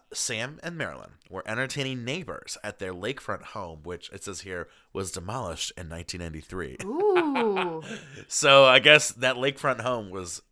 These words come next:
Speaker 1: maybe not up to code. I don't know. So they were watching the movie Strange Holiday. Have you heard of that movie?
Speaker 2: Mm-mm.
Speaker 1: Okay. Um, it's this idea of a man who returns on a fishing vacation,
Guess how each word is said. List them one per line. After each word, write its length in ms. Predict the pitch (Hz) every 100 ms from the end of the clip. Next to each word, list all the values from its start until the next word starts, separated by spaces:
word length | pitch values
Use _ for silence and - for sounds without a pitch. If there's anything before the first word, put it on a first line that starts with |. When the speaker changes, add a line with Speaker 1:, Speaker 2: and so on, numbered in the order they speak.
| -
Speaker 1:
maybe 400 | 101 98 92 87
not 360 | 85 98 98 -
up 160 | 98 -
to 80 |
code. 300 | - 107 101
I 160 | 85 87
don't 80 | 80
know. 160 | 76 67 _ _ - - - - _ _ _ -
So 120 | 262
they 80 | 190
were 80 | 180
watching 320 | 180 190 269
the 120 | 285
movie 220 | 220 185
Strange 480 | 165 - 165 160 160
Holiday. 520 | - 165 156 104 80
Have 140 | 71 131
you 140 | 214
heard 160 | 262 302
of 60 |
that 120 | 294 240
movie? 340 | 247 247 269
Speaker 2:
Mm-mm. 240 | 269 208 180 _ _ _ _ _ _ _ _ _ _
Speaker 1:
Okay. 300 | 131 135 90 69 _ _ _ _ _ - - _ - - _
Um, 400 | 123 123 117 113 -
it's 340 | 135 143 - -
this 220 | 127 127
idea 540 | 135 123 135 143 143 135
of 420 | 120 120 117 110 -
a 100 | 107
man 400 | 104 113 120 127
who 100 | 123
returns 380 | 113 - 120 107
on 100 | 104
a 60 | 101
fishing 380 | 127 123 117
vacation, 760 | 101 104 98 92 - 95 90 92